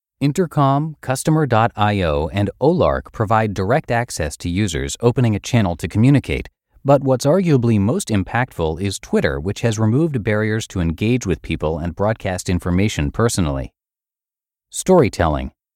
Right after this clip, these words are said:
Medium's simple writing platform makes it easier for founders to share their story. And marketing. Thunderclap assembles fans to spread news through Facebook and Twitter in a coordinated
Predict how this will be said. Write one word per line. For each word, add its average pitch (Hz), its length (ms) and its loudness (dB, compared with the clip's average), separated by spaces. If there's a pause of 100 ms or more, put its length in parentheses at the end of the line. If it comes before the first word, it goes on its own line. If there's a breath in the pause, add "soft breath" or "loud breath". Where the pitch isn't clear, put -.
(640)
Medium's 120 680 -2
simple 131 420 0
writing 95 340 0
platform 80 580 -4
makes 113 200 -2
it - 140 -2
easier 95 400 0
for 90 160 -4
founders 101 460 0
to 87 80 -6
share 85 280 -2
their 73 140 -4
story. 85 520 0 (760)
And 151 160 0
marketing. 139 540 -4 (680)
Thunderclap 147 680 2
assembles 131 480 0
fans 95 400 -2
to - 100 -10
spread 110 360 0
news 104 340 2
through 90 200 -2
Facebook 117 500 0
and 87 160 0
Twitter 90 380 2
in 101 180 2
a 95 100 2
coordinated 117 720 2